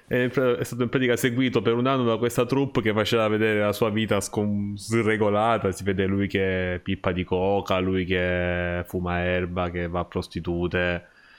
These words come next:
e and-, e faceva questi concerti rap che non, in cui non sapeva cantare, non sapeva suonare, e in realtà stava solo recitando in quel periodo lì.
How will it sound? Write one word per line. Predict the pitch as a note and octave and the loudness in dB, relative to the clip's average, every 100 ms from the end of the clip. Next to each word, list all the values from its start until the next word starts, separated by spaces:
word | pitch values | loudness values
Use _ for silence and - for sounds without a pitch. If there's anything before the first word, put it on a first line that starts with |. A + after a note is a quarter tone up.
| - - - - | -20 -20 -20 -6
e | F#2 | -2
and-, | F2+ F#2 F#2+ | 0 0 0
e | B2+ | -2
faceva | - C3 B2+ B2 | 0 0 2 2
questi | A2 A2 - | 2 -2 -2
concerti | A2 G#2+ G#2+ - A2+ - - | 0 0 0 2 0 0 -2
rap | A2 G#2+ G#2 - A2 | 2 2 0 -2 -2
che | G2+ | 0
non, | F#2+ G2 | 0 0
in | G#2 | 0
cui | A2 | 0
non | G2+ | 0
sapeva | F#2+ G2+ G#2 | -2 0 2
cantare, | G#2 A#2 A2+ G#2 A2 G#2+ | 2 0 0 2 2 2
non | F#2+ | 0
sapeva | F#2+ G2 G2 | 0 0 0
suonare, | B2 G2 G#2+ G#2 G2+ | 0 0 2 2 0
e | G#2 | 0
in | G#2 | 0
realtà | G#2 A2+ | 0 0
stava | G2 F#2 F#2 | 0 0 0
solo | F#2+ F#2 F#2+ | 0 -2 -4
recitando | A2 G2+ - G#2+ G2+ F2 F#2 | -2 -2 -2 0 0 0 -4
in | |
quel | F#2+ F2+ | -4 -2
periodo | F#2+ F2+ | -2 0
lì. | F2+ F2 | 0 -2